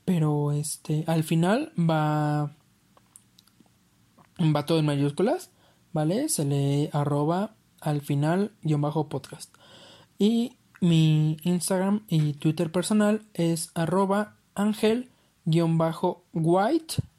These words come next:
white de blanco, L M L, ¿vale? Arroba angel guion bajo white L M L.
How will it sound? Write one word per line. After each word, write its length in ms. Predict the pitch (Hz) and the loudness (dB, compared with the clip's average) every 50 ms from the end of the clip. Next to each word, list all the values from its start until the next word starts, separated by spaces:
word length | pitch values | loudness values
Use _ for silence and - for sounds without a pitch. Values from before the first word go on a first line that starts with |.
| _ _ _ | _ _ _
white 500 | - 151 143 147 151 147 147 147 - - - | -2 0 0 2 0 0 -2 -4 -8 -10 -6
de 260 | 156 147 143 139 135 131 | -4 -2 0 0 0 0
blanco, 440 | 135 135 139 143 180 247 320 - _ _ _ - - - - - - _ - | 0 -2 0 0 0 -2 -2 -4 _ _ _ -20 -20 -20 -20 -20 -20 _ -2
L 320 | 175 175 180 185 190 190 - | 0 2 2 2 2 0 0
M 300 | 175 165 160 160 160 160 | 0 0 2 0 0 -2
L, 340 | - 151 143 135 135 135 135 - _ _ _ _ _ _ | -2 -2 0 0 -2 -4 -6 -10 _ _ _ _ _ _
¿vale? 380 | - 156 151 165 190 220 269 - _ _ _ _ _ _ _ | -2 -2 0 0 0 -2 -4 -6 _ _ _ _ _ _ _
Arroba 580 | - 170 160 160 165 165 165 175 185 185 - _ - | -4 -2 0 0 0 0 0 0 -2 -4 -6 _ -4
angel 500 | - 196 202 202 - 220 214 214 214 - - | -2 -2 -2 0 0 0 0 0 -2 -4 -2
guion 260 | 175 160 156 151 147 | 0 2 2 2 2
bajo 380 | 147 147 151 151 - 156 - - - | 0 -2 -2 -2 -4 -6 -6 -4 0
white 540 | 156 160 180 196 208 226 247 247 - - - _ _ _ _ _ _ | 2 2 2 2 2 0 -2 -4 -6 -12 -20 _ _ _ _ _ _
L 340 | - 170 170 175 180 180 180 - | -2 0 2 2 0 0 0 0
M 280 | 170 160 156 156 156 - | 0 0 0 0 -2 -4
L. 320 | - 156 143 139 143 139 | -2 -2 -2 -2 -4 -6